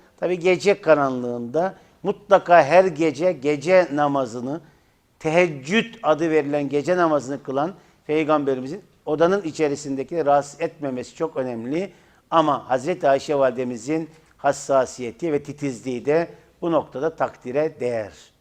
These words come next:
Rabbim inşallah özellikle Ramazan ayında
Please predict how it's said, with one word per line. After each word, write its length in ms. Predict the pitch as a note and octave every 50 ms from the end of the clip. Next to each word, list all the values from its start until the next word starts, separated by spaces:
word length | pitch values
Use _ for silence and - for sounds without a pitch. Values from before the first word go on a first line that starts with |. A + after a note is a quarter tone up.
| _ _ _ _ _ _ _ _ _ -
Rabbim 440 | E3 F3 D#3+ D#3 D3 F3 F#3 F#3 -
inşallah 540 | D#3+ E3 E3 D#3 D3+ - D3 C#3 B2+ C3 D3+
özellikle 720 | D3+ D3+ D3 C#3 F3 E3+ E3+ F3+ G3 G3+ G3+ - E3+ D#3+ D3
Ramazan 440 | C#3+ D3 D3+ D3+ C#3+ C#3+ F3 F#3 -
ayında 680 | C#3 C#3 C3+ B2+ B2 A#2+ A#2 A#2 C#3 D#3+ F#3 G3